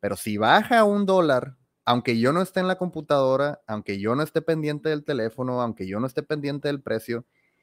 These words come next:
si Hex baja a un dólar aquí en la testnet, esta orden se va a ejecutar y yo voy a tener mis Hex en mi cartera. Eh, estoy comprando o estoy queriendo comprar Hex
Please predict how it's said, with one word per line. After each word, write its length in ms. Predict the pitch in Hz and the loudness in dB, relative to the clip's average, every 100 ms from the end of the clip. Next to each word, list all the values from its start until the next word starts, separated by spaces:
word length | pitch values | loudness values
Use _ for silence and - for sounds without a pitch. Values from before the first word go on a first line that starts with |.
| _ _ | _ _
si 340 | - - 135 127 | -6 2 2 2
Hex 380 | 139 135 143 123 | 4 4 4 0
baja 400 | 113 127 120 104 | 2 2 2 -4
a 260 | - 98 101 | -4 0 2
un 380 | 113 135 147 131 | 2 2 2 4
dólar 520 | 131 143 92 95 - _ _ _ _ _ _ _ - | 4 4 0 -6 -20 _ _ _ _ _ _ _ -20
aquí 280 | - 117 | -12 -4
en 40 | 123 | -2
la 140 | 127 | 0
testnet, 440 | - 175 214 190 - _ _ _ _ _ _ - - - | 2 2 0 -4 -6 _ _ _ _ _ _ -18 -10 -4
esta 260 | 117 123 | 0 2
orden 220 | 117 117 113 | 4 2 0
se 80 | |
va 80 | 107 | -2
a 20 | |
ejecutar 560 | 101 101 101 160 214 226 _ _ _ _ _ _ _ | -2 -8 0 0 0 -8 _ _ _ _ _ _ _
y 140 | 123 120 | 2 4
yo 80 | |
voy 100 | 113 | 4
a 140 | 113 113 | 2 0
tener 240 | 107 101 | -4 -4
mis 200 | 104 - | -4 -6
Hex 220 | 101 92 | -8 -6
en 80 | 98 | -6
mi 80 | 98 | -2
cartera. 500 | - 127 160 151 90 _ _ _ _ _ _ _ - - | -2 0 2 2 -2 _ _ _ _ _ _ _ -20 -4
Eh, 300 | 113 113 113 | 2 2 2
estoy 260 | 110 - 123 | -2 0 2
comprando 680 | 151 151 156 156 165 135 | 2 6 6 6 4 0
o 160 | 123 110 | 0 -2
estoy 240 | 107 120 | -2 -4
queriendo 400 | 113 131 135 135 | -2 0 0 -2
comprar 340 | 135 123 127 127 | -2 0 2 2
Hex 340 | 139 127 - | 0 -2 -4